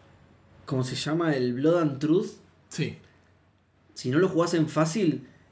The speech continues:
Speaker 1: es bastante más choto. Porque ¿qué pasa? En fácil tenés una línea que sale del cañón de tu arma y se proyecta hacia el fondo.
Speaker 2: Tenés un puntero láser.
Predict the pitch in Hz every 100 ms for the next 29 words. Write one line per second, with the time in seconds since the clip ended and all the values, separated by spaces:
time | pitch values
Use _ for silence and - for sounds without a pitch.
0 | 147 131 127 - 190 180 151 135 135 113
1 | 107 - - - 131 139 165 156 156 143
2 | - 214 208 196 196 202 - _ _ _
3 | _ _ _ _ - 143 165 170 - -
4 | - _ - 135 147 180 202 196 196 170
5 | 147 - 175 165 165 170 170 - _ _
6 | - 123 123 123 135 147 160 165 160 156
7 | 160 160 175 190 190 - - 123 143 127
8 | 135 135 147 143 135 156 160 160 - -
9 | _ _ - 131 - 135 127 165 175 175
10 | 190 226 156 - 131 160 147 123 -